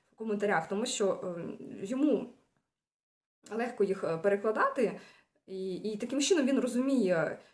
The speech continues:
е, наші проблеми, і, можливо, якщо він зможе чимось допомогти, то він може вам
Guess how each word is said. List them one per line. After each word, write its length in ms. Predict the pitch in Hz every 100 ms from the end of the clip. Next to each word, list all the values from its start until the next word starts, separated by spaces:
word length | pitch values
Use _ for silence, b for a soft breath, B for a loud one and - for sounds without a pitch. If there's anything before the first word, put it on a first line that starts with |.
| B -
е, 160 | 180
наші 260 | 208 240 202
проблеми, 520 | 208 202 330 381 285
і, 120 | 208
можливо, 420 | 247 247 269 269
якщо 520 | 220 196 - - 208 165
він 180 | 180
зможе 380 | 202 208 196 185
чимось 340 | 165 214 180 220
допомогти, 520 | 196 220 262 - 453 523 B B B B _ _
то 240 | 233 233 208
він 180 | 254
може 260 | 294 220 233
вам 440 | 185 190 170 175